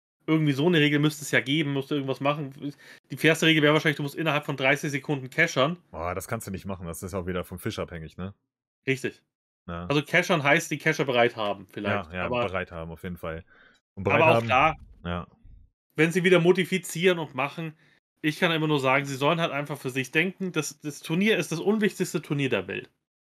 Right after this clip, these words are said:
Speaker 1: Es geht um gar nichts. Um absolut gar nichts. Es geht um kein Preisgeld, es geht um keinen Teamposten, es geht um absolut gar nichts.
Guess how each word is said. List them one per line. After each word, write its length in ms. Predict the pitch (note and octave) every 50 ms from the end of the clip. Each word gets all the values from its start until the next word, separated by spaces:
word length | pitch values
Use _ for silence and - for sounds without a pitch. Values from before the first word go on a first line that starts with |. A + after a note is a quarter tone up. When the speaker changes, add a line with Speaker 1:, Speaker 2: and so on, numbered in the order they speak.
| _ _ _ _ _
Speaker 1:
Es 240 | - D3+ D3+ - -
geht 260 | - G3 G#3 G#3 -
um 240 | - F3 E3+ E3+ E3 - _ _ _ _ _ - C3+ A#2+ A#2+ A#2+
gar 320 | D3 C#3 D#3+ F#3 F3+ F3
nichts. 420 | C#3+ B2 G#2+ - - - - - _ _
Um 160 | - D3+ D#3+ D3
absolut 640 | E3+ F3 - - - F3 E3 F3 F#3 G3 G3 - _ _ _ _ _ _ _ _ _ _ _ _ - -
gar 280 | E3 D#3+ E3+ E3+ E3
nichts. 120 | D#3 - -
Es 100 | C#3+ -
geht 100 | A3 G#3+
um 80 | G#3+ F#3+
kein 260 | - G3 G3+ G3 -
Preisgeld, 720 | - - - - C3 D#3 D#3+ D3+ - - - D3+ D3+ D3
es 140 | F3 - -
geht 160 | G#3+ G3+ F3
um 100 | G3+ F#3+
keinen 300 | - - F#3+ F#3+ F#3 F#3
Teamposten, 600 | - - - F3 E3+ E3+ E3 - E3 D#3+ D#3+ - E3
es 100 | D3+ -
geht 120 | G3 G3
um 100 | F#3 -
absolut 400 | E3+ F3+ - - F3+ E3 - - _ _ _ -
gar 200 | C3 A#2 A#2 A2
nichts. 240 | F#2+ - _ -